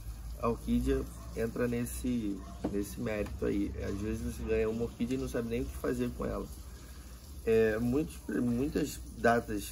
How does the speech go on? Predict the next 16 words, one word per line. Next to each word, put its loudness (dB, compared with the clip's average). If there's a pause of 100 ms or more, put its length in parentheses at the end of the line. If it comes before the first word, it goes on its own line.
né, 0
importantes 0
ao 4
longo 0
do -4
ano, 0 (300)
né, -4
comemorativas, 0
seja -2
Dia 0
dos -6
Pais, -2
Dia 0
das -4
Mães, -2
avós, 0